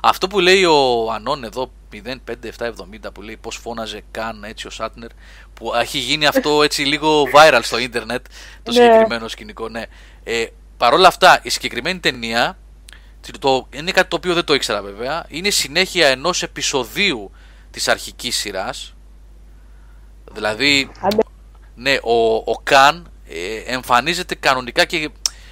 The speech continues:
Speaker 1: εξελίσσεται η ιστορία, υπάρχει δηλαδή σκηνικό και lore πίσω από αυτό το πράγμα, σε επεισόδιο, της πρωτότυπης σειράς, της original series.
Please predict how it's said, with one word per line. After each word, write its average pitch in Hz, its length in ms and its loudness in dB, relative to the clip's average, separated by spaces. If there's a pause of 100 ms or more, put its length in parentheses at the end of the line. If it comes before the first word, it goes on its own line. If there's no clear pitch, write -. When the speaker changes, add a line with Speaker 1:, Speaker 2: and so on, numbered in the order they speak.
(140)
Speaker 1:
εξελίσσεται 160 680 0
η 156 40 2
ιστορία, 120 460 -2
υπάρχει 147 340 -2
δηλαδή 135 300 0
σκηνικό 131 440 -8
και 135 140 -6 (100)
lore 151 180 2
πίσω - 180 -10
από 92 100 -12
αυτό - 140 -18
το - 100 -18
πράγμα, 95 460 -12 (260)
σε - 200 -2
επεισόδιο, 147 840 2 (500)
της 110 120 -8
πρωτότυπης 120 600 -4
σειράς, 90 300 -12
της - 160 -14
original 104 500 -12
series. 85 300 -18